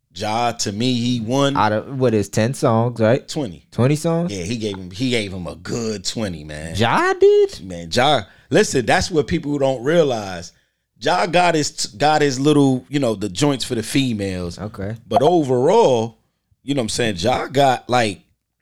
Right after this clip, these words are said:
Speaker 1: underground joints that was kinda, that was hitting. I didn't, I was surprised.
Speaker 2: Okay, Ja.
Speaker 1: I thought Fat Joe, um,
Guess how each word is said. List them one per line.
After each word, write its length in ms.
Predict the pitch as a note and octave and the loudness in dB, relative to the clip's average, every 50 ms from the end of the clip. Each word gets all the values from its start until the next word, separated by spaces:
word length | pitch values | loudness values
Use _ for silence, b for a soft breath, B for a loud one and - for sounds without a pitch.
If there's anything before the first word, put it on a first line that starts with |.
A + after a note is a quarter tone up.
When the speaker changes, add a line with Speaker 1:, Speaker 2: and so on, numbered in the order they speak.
| _ _ _ _ _ _ _ - - - | _ _ _ _ _ _ _ -20 -10 -2
Speaker 1:
underground 680 | - D#3 F3+ F#3 F3 C#3 A#2 B2 B2 A#2 A#2 A2+ A2 F#2+ | 0 0 0 0 -2 -4 -4 -4 -4 -2 -2 -2 -4 -4
joints 340 | F2+ A#2+ A#2+ A2+ G#2 - | -4 -4 -2 -2 -4 -4
that 160 | - G#2+ G2+ F#2+ | -4 -4 -4 -4
was 120 | F#2+ - | -6 -6
kinda, 540 | - - A#2 A2 G#2 G2 F#2 F2+ F2 F2 F2 _ _ _ _ _ _ _ _ _ _ _ _ _ - - | -4 -4 -2 -2 -2 -2 -4 -4 -6 -6 -10 _ _ _ _ _ _ _ _ _ _ _ _ _ -16 -6
that 220 | A2+ A2 G#2 F#2 | -2 -2 -2 -2
was 140 | E2 D2+ D2 | -6 -8 -4
hitting. 400 | - D#3+ A3 A3+ - D#2+ C#2+ C2+ _ _ _ | -2 -2 -2 -2 -6 -14 -16 -18 _ _ _
I 160 | - F#2+ A2+ A#2+ | -8 -6 -4 -4
didn't, 180 | A#2 A2+ F#2 | -4 -6 -4
I 60 | G#2 | -4
was 160 | B2+ C3+ - - | -4 -4 -4 -8
surprised. 800 | - - - C3+ E3 F#3+ F3 B2 G2+ F2 E2 D#2+ E2 - - - | -10 -10 -6 -4 -4 -2 -2 -4 -4 -6 -8 -10 -14 -14 -10 -8
Speaker 2:
Okay, 120 | F3 D#3+ | -6 -6
Ja. 440 | A#2 F#2+ F#2 G#2 A2 G#2+ A2+ B2 D3+ E3+ - - - _ _ _ _ _ _ _ _ - | -6 -6 -4 -2 0 0 0 0 -2 -8 -12 -20 -20 _ _ _ _ _ _ _ _ -8
Speaker 1:
I 100 | A#2 A2+ | -8 -8
thought 340 | - - E3 D3 C#3 - | 0 4 4 4 4 2
Fat 360 | - - C#3+ C#3+ D3 B2 - A2 | -2 0 0 0 0 0 -4 -4
Joe, 420 | G2+ B2+ D3+ D#3+ D#3 D#3+ E3+ E3+ - _ _ _ _ _ _ _ _ _ _ | 0 2 4 4 4 2 0 -4 -8 _ _ _ _ _ _ _ _ _ _
um, 580 | - A#2 A#2+ A2+ G#2+ G#2 G2+ G2 F#2+ F2+ E2+ | -6 -4 -4 -4 -4 -4 -6 -8 -10 -12 -14